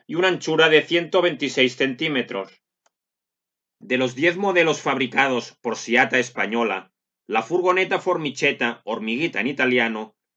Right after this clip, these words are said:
que presentamos en este reportaje, fue el mayor fabricado, con un total de seis mil setecientas trece unidades producidas. Los vehículos industriales, como la Citroën Azu y la Seat Formichetta en la década de los años sesenta,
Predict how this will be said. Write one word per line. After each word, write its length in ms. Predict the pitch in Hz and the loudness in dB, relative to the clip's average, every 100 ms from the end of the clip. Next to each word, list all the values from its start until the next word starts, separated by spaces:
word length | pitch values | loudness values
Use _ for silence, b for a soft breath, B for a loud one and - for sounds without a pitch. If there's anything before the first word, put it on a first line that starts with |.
| _ | _
que 100 | 120 | -4
presentamos 800 | 117 - 110 147 156 120 - _ | -4 -6 -4 0 2 0 -6 _
en 140 | 95 | -4
este 220 | 143 - 131 | -4 -2 -2
reportaje, 840 | 170 135 117 117 117 120 113 - _ _ | 0 -2 -2 -2 -2 -4 -6 -10 _ _
fue 260 | - 185 202 | 0 2 4
el 120 | 190 | 4
mayor 360 | 175 156 160 156 | 2 0 -2 -2
fabricado, 760 | 165 151 135 113 104 95 - _ _ | -4 -4 -4 -2 -4 -6 -14 _ _
con 160 | 104 143 | -6 -4
un 140 | 170 | -2
total 520 | 175 156 135 135 - _ | -2 2 0 0 -8 _
de 160 | - 202 | -4 0
seis 240 | 214 180 | 0 0
mil 200 | 185 180 | -4 -4
setecientas 760 | 208 202 190 170 156 170 160 - | -4 -4 -2 -4 -4 -4 -4 -2
trece 360 | 185 170 202 | -4 -2 0
unidades 600 | 175 156 135 131 135 135 | 0 -2 0 0 0 -6
producidas. 920 | - 139 127 127 92 87 90 87 _ _ _ _ _ _ _ _ _ _ - | -4 -4 -2 -6 -10 -10 -10 -12 _ _ _ _ _ _ _ _ _ _ -4
Los 260 | 117 113 | 0 2
vehículos 540 | 107 147 151 185 185 180 | 4 2 6 6 6 4
industriales, 840 | 160 143 131 123 135 123 104 - | 0 -4 -4 4 6 6 2 -4
como 260 | - 107 147 | -8 -2 -2
la 140 | - | -2
Citroën 480 | 147 - 143 147 131 | -6 0 4 4 4
Azu 380 | 127 - 92 92 | 0 -2 -6 -4
y 80 | 104 | -4
la 100 | 98 | -4
Seat 420 | - 120 131 - | 2 0 2 0
Formichetta 680 | 139 127 120 - 120 104 - | 0 -2 -2 2 2 2 -6
en 160 | - 104 | -6 -2
la 120 | 95 | 0
década 380 | 110 135 110 90 | 0 0 0 -2
de 80 | 90 | -6
los 220 | 87 - | -6 -4
años 220 | 147 151 | -2 -2
sesenta, 600 | 147 - 117 110 120 - | -4 -2 -2 0 -2 -2